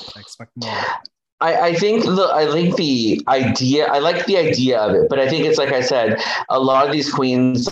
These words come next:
Speaker 1: are not doing, like, they don't, I think it's like, you know, they don't, or they're not doing body. So it does look like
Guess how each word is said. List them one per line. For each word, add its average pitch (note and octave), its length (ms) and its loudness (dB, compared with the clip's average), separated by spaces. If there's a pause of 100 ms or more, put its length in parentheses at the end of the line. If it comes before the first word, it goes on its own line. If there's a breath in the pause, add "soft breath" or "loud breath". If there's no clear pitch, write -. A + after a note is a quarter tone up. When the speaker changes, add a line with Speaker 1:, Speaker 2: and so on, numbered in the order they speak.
(260)
Speaker 1:
are B2 180 0
not A#2+ 400 0
doing, A#2 380 0
like, G2+ 420 0
they A#2 220 0
don't, A#2+ 240 0
I B2+ 100 -2
think C3+ 160 -2
it's C3+ 140 -2
like, - 160 0
you A2+ 80 2
know, G#2 140 2
they A2 120 0
don't, A#2 240 0
or A#2+ 100 0
they're C3 120 -2
not B2 140 0
doing B2 200 0
body. G2 500 -2 (280 loud breath)
So C3+ 340 2
it C#3 240 2
does D3 260 2
look C3+ 260 0
like A2+ 440 0